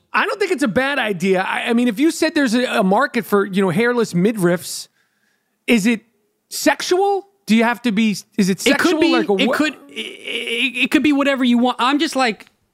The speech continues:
Speaker 2: I'll give the people what they want. If that's what you want, if you like my belly button, if you like my toes, like, I, I'm willing to give people what they want. I'm also, I'll send articles of clothing. I'll send socks, sandals, whatever. I'm just open to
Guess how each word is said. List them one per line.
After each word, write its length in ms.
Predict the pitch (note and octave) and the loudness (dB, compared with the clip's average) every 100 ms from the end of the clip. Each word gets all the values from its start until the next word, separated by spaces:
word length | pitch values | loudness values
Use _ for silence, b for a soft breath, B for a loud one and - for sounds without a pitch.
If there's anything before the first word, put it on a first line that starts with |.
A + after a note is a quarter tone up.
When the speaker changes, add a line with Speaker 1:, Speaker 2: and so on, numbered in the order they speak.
| _ _ _ _ _ G#3+ | _ _ _ _ _ 0
Speaker 2:
I'll 120 | A#3+ | 0
give 240 | A3+ A3 | 0 0
the 60 | G3 | 0
people 260 | G3 F#3+ F3 | -2 0 0
what 160 | D#3+ | 0
they 100 | D3 | 0
want. 380 | A2+ A#2+ G2+ E2 | 0 0 -2 -4
If 120 | B2 | -4
that's 220 | E3+ F#3+ G#3+ | -2 -2 -2
what 160 | F#3+ | -2
you 80 | G3 | -2
want, 340 | F3 F3+ E3+ D3 | 0 0 -2 -4
if 100 | D3+ | 0
you 100 | F3+ | 0
like 160 | F3 | 0
my 100 | F3 | -2
belly 240 | D3+ D#3+ D#3 | 0 0 -2
button, 200 | E3 D#3 | -2 -4
if 120 | D3 | -2
you 80 | E3 | 0
like 140 | E3+ | 0
my 80 | E3+ | 0
toes, 400 | D#3 D#3+ D#3 D3 | 0 0 0 0
like, 140 | C3+ - | -2 0
I, 140 | D#3 D#3 | -2 0
I'm 160 | G3 | 0
willing 220 | G#3+ G#3 F#3 | 2 0 -2
to 80 | C#3 | -2
give 280 | D#3 C#3 | -4 -4
people 320 | - D#3 C#3+ B2 | -6 -4 -2 0
what 160 | B2+ | 0
they 80 | C3 | 2
want. 180 | B2 A2+ B B - | 0 -2 B B 0
I'm 120 | F#3 | 2
also, 280 | G#3 G#3 D#3+ | 0 -2 -2
I'll 120 | G3 | -2
send 400 | G#3+ - A3 G#3+ | -4 -2 0 0
articles 440 | C#3+ E3 F#3 F#3+ F3 | 0 -2 0 -2 -2
of 80 | E3+ | -2
clothing. 340 | E3+ F3 F3+ | 0 0 0
I'll 80 | D3 | -2
send 240 | - D#3 | 0 -2
socks, 460 | C#3 C3+ D3 E3 - | 0 -2 0 -2 -6
sandals, 600 | - D#3 C#3+ D#3 E3 D3 | -4 -2 0 0 0 0
whatever. 500 | C3+ D3 E3 E3+ E3 B B B | -2 0 0 0 -2 B B B
I'm 120 | G#3 | 0
just 160 | B3+ - | 0 -2
open 300 | G#3+ G#3+ G3+ F#3+ | -2 -2 -2 -2
to 420 | - F3+ D#3 | 0 0 0